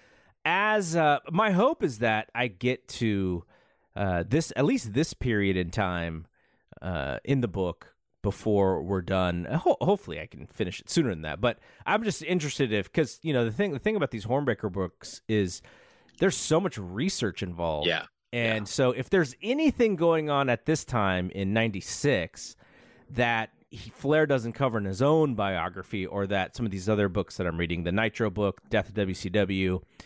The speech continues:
Speaker 1: uh, im-, uh, th-, so, uh, I, that'll be, it's, it's just another book for me to kinda dig through and, and see if there's any information as far as, uh,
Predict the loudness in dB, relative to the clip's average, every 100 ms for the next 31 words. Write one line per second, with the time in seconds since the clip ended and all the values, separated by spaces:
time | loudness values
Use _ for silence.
0 | -20 -20 _ -4 0 2 4 2 0 -2
1 | -4 -8 0 2 2 0 -4 -2 -4 0
2 | 2 2 2 0 -2 -6 -4 -2 0 0
3 | 0 2 2 2 2 0 -4 _ -8 0
4 | 0 0 -2 -2 -2 -2 -4 -2 -2 -4
5 | -2 -2 -2 -2 -6 -8 -8 -4 -4 -4
6 | -8 -6 -6 0 0 2 0 -4 -6 -6
7 | -8 -10 -12 -8 -6 -6 -8 -8 -8 -8